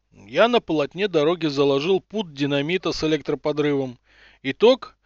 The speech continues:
от сотни китайцев, двух дюжин быков и японской полуроты охраны остались только копыта и пара дюжин убежавших глухих человек.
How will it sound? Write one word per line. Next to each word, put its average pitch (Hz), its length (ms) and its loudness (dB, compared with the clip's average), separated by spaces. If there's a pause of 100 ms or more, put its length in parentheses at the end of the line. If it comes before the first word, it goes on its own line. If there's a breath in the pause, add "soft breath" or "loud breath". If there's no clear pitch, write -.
(240 soft breath)
от 139 140 -4
сотни 220 360 -4
китайцев, 190 720 0
двух 135 380 -4
дюжин 165 420 -4
быков 170 440 0
и 135 60 -6
японской 147 560 -6
полуроты 151 560 0
охраны 170 540 0 (280 soft breath)
остались 180 480 0
только 170 320 -4
копыта 160 580 -4
и 131 180 -8
пара 170 320 2
дюжин 151 340 0
убежавших 131 640 -2
глухих 135 420 -8
человек. 113 600 -8